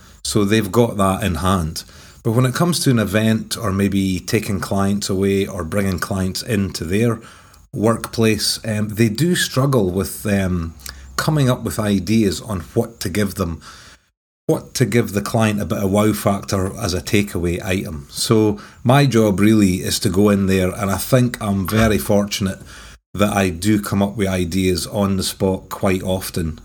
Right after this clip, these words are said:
Um, so the marketers really pull me in when they're struggling to come up with an idea. So us being the creative printer, as we call ourselves, that's where we add the value.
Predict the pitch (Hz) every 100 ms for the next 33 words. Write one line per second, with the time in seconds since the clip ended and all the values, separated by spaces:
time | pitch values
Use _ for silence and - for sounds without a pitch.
0 | - 98 90 90 87 87 - - - -
1 | - 101 110 131 127 107 92 104 98 98
2 | 107 101 95 98 101 90 98 92 85 -
3 | 101 95 95 87 82 92 98 92 - -
4 | 90 85 80 92 90 85 - - - -
5 | _ _ _ - - 135 131 127 - -
6 | - - 135 - 104 117 117 107 98 -
7 | 101 - 113 110 98 - 120 120 101 92
8 | 95 85 98 101 101 104 98 - 92 95
9 | - - - - - - - 117 120 -
10 | 110 101 101 98 85 87 95 95 90 87
11 | 85